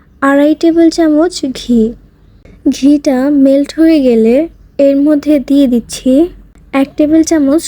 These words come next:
কিশমিশ, এক টেবিল চামচ কুচি করা কাঠবাদাম, এক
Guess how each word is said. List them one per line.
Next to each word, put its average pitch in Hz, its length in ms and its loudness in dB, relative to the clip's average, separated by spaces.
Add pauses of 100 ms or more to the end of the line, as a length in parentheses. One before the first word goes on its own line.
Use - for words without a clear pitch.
(160)
কিশমিশ, 254 600 -2 (520)
এক 269 140 -2 (100)
টেবিল 294 320 0
চামচ 294 440 0 (220)
কুচি 277 280 -4
করা 254 340 0
কাঠবাদাম, 233 640 -4 (760)
এক 269 80 -2